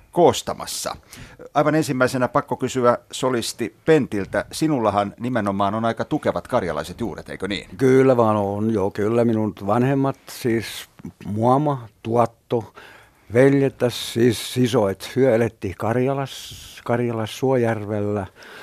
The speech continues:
Speaker 2: Hautavuoran hierus, eli Hautavaaran kylässä.
Speaker 1: Ja puheen parasta kyllä kuulee, että
Speaker 2: No niin, tässä nykö pakisen Karjalaksi, kun on mahdollisuus pakista, ja sit katsomme, mitä tuloo tämän jälkeen.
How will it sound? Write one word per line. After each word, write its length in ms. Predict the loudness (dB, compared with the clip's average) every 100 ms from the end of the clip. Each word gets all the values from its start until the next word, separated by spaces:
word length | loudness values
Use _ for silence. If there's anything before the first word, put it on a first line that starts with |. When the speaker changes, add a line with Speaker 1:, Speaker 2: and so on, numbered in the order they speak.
| -10
Speaker 2:
Hautavuoran 680 | 2 4 4 0 0 0 2
hierus, 500 | 4 4 4 -4 -10
eli 160 | -8 -4
Hautavaaran 520 | -4 -4 -4 -4 0
kylässä. 520 | 0 0 -2 -12 -16 -20 -20 _ _ _ -10
Speaker 1:
Ja 100 | -6
puheen 300 | -4 -4 -2
parasta 340 | -2 -2 -8
kyllä 180 | -4 -4
kuulee, 400 | -2 -4 -4 -8
että 260 | -10 -8 -8 -10 -20 -20 -20 _
Speaker 2:
No 140 | -2 0
niin, 580 | 4 4 2 -2 -8 0
tässä 380 | 0 0 -6 -4
nykö 360 | 2 4 4 4
pakisen 420 | 2 2 0 -4
Karjalaksi, 600 | 0 0 2 0 -2 -4
kun 160 | -2 0
on 60 |
mahdollisuus 480 | 2 0 0 -2 -6 0
pakista, 500 | 0 0 -6 -8 -6
ja 220 | -6 -8
sit 280 | -6 -6 -4
katsomme, 380 | -6 -2 -4 -2
mitä 220 | -4 -4 -6 -10 -16 _
tuloo 280 | -2 -2 -2
tämän 280 | -4 -4 -4
jälkeen. 420 | -4 -6 -12